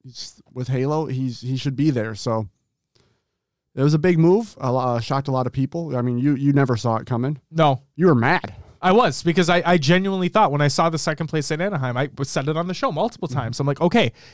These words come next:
Speaker 2: they can take this as a learning, uh, they can take this as a learning experience,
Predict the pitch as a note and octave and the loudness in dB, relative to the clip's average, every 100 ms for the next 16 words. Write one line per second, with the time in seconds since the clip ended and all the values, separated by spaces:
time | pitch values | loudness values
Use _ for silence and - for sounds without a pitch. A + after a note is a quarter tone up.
0 | - F3+ F#3 F3 G#3 - G3+ - E3 D#3 | -2 0 0 0 -2 -2 -4 -2 -2 0
1 | D3 G#3+ C4 D#3 - _ _ _ D3+ C#3+ | 0 0 0 -2 -6 _ _ _ 2 2
2 | C3 _ _ _ - E3+ F#3+ F3 B3 A3+ | 0 _ _ _ -6 -2 0 0 0 0
3 | G3+ - E3+ E3 D#3+ D3 - _ _ - | -4 -4 -2 0 0 -2 -8 _ _ 0
4 | E3 F#3+ B3+ B3+ F#3+ - - G#3 F#3+ C#3 | 2 4 2 0 -4 -6 -6 -2 -2 -2
5 | B2 - | -4 -6